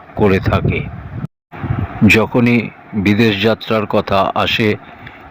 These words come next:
তখনই নবম ঘর ও দ্বাদশ ঘরের চর্চা হয়, কারণ দ্বাদশ ঘর বিদেশ যাত্রার ঘর। দ্বাদশ ঘর থেকে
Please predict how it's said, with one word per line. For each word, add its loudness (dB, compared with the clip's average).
তখনই 2
নবম 4
ঘর 4
ও 6
দ্বাদশ 2
ঘরের 2
চর্চা 0
হয়, 2
কারণ 2
দ্বাদশ 2
ঘর 4
বিদেশ 2
যাত্রার 0
ঘর। 0
দ্বাদশ 2
ঘর 2
থেকে 0